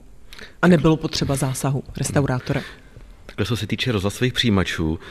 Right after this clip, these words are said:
Speaker 2: tak tam bohužel platí, eh, jako zásada, že když se přijímač neprovozuje,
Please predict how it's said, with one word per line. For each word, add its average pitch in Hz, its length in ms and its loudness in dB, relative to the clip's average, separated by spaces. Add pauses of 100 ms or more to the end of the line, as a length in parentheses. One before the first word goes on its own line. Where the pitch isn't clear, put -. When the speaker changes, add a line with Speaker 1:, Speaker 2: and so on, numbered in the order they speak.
(300)
Speaker 2:
tak 80 140 -4
tam 95 320 2
bohužel 95 340 2
platí, 104 540 0
eh, 69 720 -4
jako 82 180 -4
zásada, 85 420 0
že 92 180 0 (200)
když 90 120 -2
se 104 100 -2
přijímač 98 320 2
neprovozuje, 87 800 2